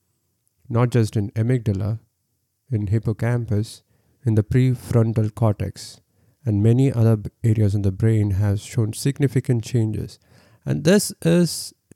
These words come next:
shown, this has been studied by neuroscientists and, uh, many researchers using functional M R Is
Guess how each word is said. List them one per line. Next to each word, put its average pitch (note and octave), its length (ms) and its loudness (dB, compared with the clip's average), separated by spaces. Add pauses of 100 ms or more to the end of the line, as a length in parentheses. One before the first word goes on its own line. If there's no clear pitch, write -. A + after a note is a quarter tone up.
(220)
shown, A#2+ 640 0
this B2+ 240 0
has B2 280 0
been C3 220 0
studied A#2 600 0
by G#2+ 300 2
neuroscientists A2 1080 0
and, G2+ 360 -2
uh, G2 160 -2 (640)
many A2 680 2
researchers G2+ 960 0 (160)
using G2+ 380 0
functional G#2 480 -2
M F#2+ 120 0
R G#2 320 0
Is C3 300 -2